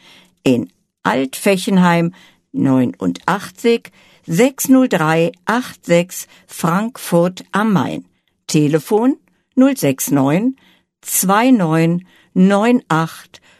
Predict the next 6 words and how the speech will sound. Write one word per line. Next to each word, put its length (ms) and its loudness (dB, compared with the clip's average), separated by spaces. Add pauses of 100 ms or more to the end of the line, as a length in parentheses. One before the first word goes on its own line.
(140)
null 560 4
sieben 600 0 (320)
zwei 460 0
zwei 640 -2 (540)
eins 560 -2
sechs. 580 -4